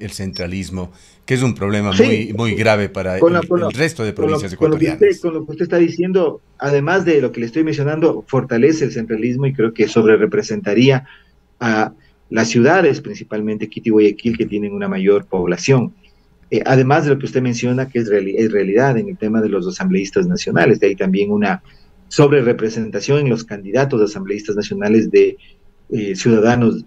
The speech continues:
Speaker 2: y ciudadanas de esas provincias. Y por último, la pregunta que tiene que ver con las atribuciones del Consejo de Participación. Por supuesto que yo era partidario de que esta es una institución que debe desaparecer. Eh, esa era parte de una reforma política mucho más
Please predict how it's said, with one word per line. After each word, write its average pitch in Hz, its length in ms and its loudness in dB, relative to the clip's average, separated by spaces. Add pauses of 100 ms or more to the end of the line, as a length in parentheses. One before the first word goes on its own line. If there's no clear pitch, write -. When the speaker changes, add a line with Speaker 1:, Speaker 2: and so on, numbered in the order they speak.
Speaker 2:
y 107 80 -6
ciudadanas 104 540 0
de 95 60 -4
esas 90 140 -12
provincias. - 540 -12 (800)
Y - 80 0
por 170 160 6
último, 226 300 2
la 185 120 2
pregunta 156 380 0
que 147 140 -2
tiene 151 240 -4
que 147 100 0
ver 135 200 4
con 135 160 -2
las 107 180 -4
atribuciones 107 640 -6
del 104 80 0
Consejo 107 320 -4
de 104 80 4
Participación. 98 640 -2
Por - 180 -2
supuesto 170 440 2
que 135 160 0
yo 139 100 4
era 147 240 0
partidario 135 560 0
de 120 140 0
que 120 120 -4
esta 123 200 -6
es 117 120 -4
una 120 160 -2
institución 117 460 -4
que 113 100 4
debe 117 180 6
desaparecer. 92 640 -4 (1120)
Eh, 107 260 4
esa 160 220 4
era 139 180 2
parte 143 340 0
de 117 60 0
una 131 160 0
reforma 117 360 -4
política 113 420 -6
mucho 104 260 -4
más 101 380 -4